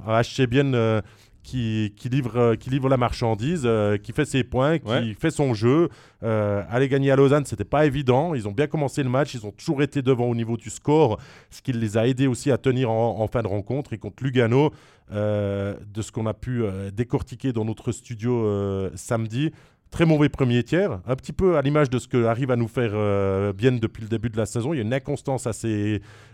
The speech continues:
Speaker 1: assez
Speaker 2: Ouais.
Speaker 1: évidente sur soixante minutes, mais on trouve toujours des solutions derrière de, de
Speaker 2: Ouais.
Speaker 1: réagir et, et de gagner ces matchs.
Speaker 2: Et là, quand tu regardes, c'est quoi ? C'est une quarantaine de tirs, je pense, pour Lugano, euh, contre, euh, moins de vingt pour Bienne, mais Harry Sateri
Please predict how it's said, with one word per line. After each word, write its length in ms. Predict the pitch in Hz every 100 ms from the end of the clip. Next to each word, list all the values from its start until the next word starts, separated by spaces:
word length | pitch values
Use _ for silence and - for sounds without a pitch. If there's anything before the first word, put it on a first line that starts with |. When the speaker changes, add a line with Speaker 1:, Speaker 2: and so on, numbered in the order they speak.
| 107
Speaker 1:
assez 180 | -
Speaker 2:
Ouais. 80 | 147
Speaker 1:
évidente 360 | 143 151 151 143
sur 160 | 131 -
soixante 440 | 143 - 135 -
minutes, 340 | 131 139 214 139
mais 80 |
on 80 | 123
trouve 340 | 127 - 165 -
toujours 300 | 156 175 147
des 80 |
solutions 520 | 123 139 123 120 165 160
derrière 300 | 117 131 123
de, 380 | 113 104 101 92 - - -
de 140 | 104
Speaker 2:
Ouais. 60 | 110
Speaker 1:
réagir 500 | 147 139 113 175 131
et, 360 | 113 107 107
et 60 | 113
de 100 | 110
gagner 280 | 113 123 143
ces 160 | -
matchs. 320 | 107 95 - 98
Speaker 2:
Et 60 |
là, 100 | 95
quand 160 | 104 107
tu 140 | 98
regardes, 320 | 92 90 107 101
c'est 80 |
quoi ? 160 | - 107
C'est 100 | -
une 60 | 92
quarantaine 480 | 110 104 101 110
de 100 | 104
tirs, 280 | 98 - 117
je 80 | -
pense, 200 | 113 101
pour 160 | - 98
Lugano, 760 | 95 104 98 98 107 113 110
euh, 160 | 95 87
contre, 340 | 95 92 -
euh, 380 | 92 92 92 92 - _ _ -
moins 320 | 101 117 120
de 100 | 101
vingt 360 | 110 117 113 -
pour 200 | 107 98
Bienne, 580 | 85 98 113 123 131 107 -
mais 640 | 95 98 104 107 107 107
Harry 300 | 107 104 107
Sateri 720 | 101 104 - 104 98 107 104